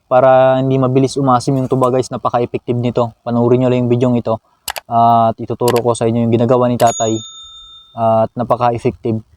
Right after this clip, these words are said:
Kasi yung tuba, kapag ka dinawat siya ng umaga or kinarit ng umaga, pagkadating ng hapon ay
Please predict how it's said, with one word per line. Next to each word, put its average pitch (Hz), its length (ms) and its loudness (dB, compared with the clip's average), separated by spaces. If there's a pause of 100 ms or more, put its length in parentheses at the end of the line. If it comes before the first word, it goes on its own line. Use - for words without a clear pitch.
(360)
Kasi 151 240 4
yung 156 160 2
tuba, 139 320 2
kapag 135 240 0
ka 135 240 2
dinawat 135 400 2
siya 139 160 -2
ng 135 80 -2
umaga 127 320 2
or 127 80 -2
kinarit 127 400 -2
ng 131 160 -6
umaga, 120 400 0 (480)
pagkadating 131 400 2
ng 131 160 0
hapon 127 480 -2 (160)
ay 131 240 2